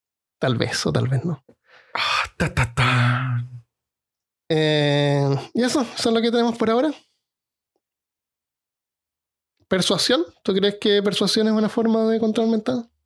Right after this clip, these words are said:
Speaker 1: Estamos todo el
Speaker 2: No, yo
Speaker 1: tiempo
Speaker 2: creo que no.
Speaker 1: tratando de persuadir a la gente.
Speaker 2: Yo creo que persuasión no.
Speaker 1: Pero no es como controlar. Queremos, queremos de muchas veces que la gente haga cosas que nosotros queremos que haga, ¿no es cierto?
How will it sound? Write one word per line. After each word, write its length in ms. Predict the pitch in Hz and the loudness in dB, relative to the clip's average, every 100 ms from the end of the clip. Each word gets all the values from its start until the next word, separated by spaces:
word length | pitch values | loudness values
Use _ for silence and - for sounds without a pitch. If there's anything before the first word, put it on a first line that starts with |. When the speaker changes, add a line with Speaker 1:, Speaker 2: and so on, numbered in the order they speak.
| _ _ _ _ _ _ _ - | _ _ _ _ _ _ _ -6
Speaker 1:
Estamos 300 | 214 214 - | -2 -2 0
todo 120 | 214 | 2
el 40 | 175 | 4
Speaker 2:
No, 60 | |
yo 60 | 180 | 2
Speaker 1:
tiempo 180 | 190 202 | 4 2
Speaker 2:
creo 100 | 196 | 2
que 80 | |
no. 80 | 151 | 2
Speaker 1:
tratando 400 | - 202 190 190 | 2 2 2 2
de 120 | 185 180 | 2 2
persuadir 460 | 175 - 170 160 | 0 0 2 2
a 60 | 151 | 2
la 80 | 139 | 0
gente. 380 | 147 131 - _ _ _ _ _ _ _ _ | -2 -4 -10 _ _ _ _ _ _ _ _
Speaker 2:
Yo 180 | 127 117 | -8 -4
creo 200 | 131 123 | -4 -2
que 140 | 131 | -4
persuasión 560 | 123 117 127 117 120 110 | -4 -6 -6 -4 -2 -2
no. 220 | 98 - _ _ _ _ | -4 -10 _ _ _ _
Speaker 1:
Pero 200 | 185 185 | -2 0
no 100 | 202 | 2
es 80 | 233 | 0
como 180 | - 233 | 0 2
controlar. 640 | 196 165 190 175 190 - | 0 0 0 2 2 2
Queremos, 440 | 208 226 262 247 220 - _ _ | 2 2 2 0 -2 -8 _ _
queremos 320 | 185 226 269 - - | 0 2 0 -4 -2
de 180 | 202 | 2
muchas 280 | 208 220 240 | 2 2 2
veces 200 | 226 214 | 0 -2
que 120 | - 202 | 0 2
la 300 | 208 208 180 | 4 2 0
gente 260 | 208 208 | 0 2
haga 200 | 202 202 | 2 2
cosas 360 | 202 196 196 - _ _ _ _ _ _ _ _ _ _ - | 0 -2 -2 -6 _ _ _ _ _ _ _ _ _ _ -2
que 80 | |
nosotros 220 | 175 202 185 | 0 0 0
queremos 220 | 202 185 | 0 2
que 120 | 175 | 0
haga, 160 | 190 151 | 2 2
¿no 80 | |
es 60 | 147 | 0
cierto? 340 | 170 - 214 | -2 -4 -4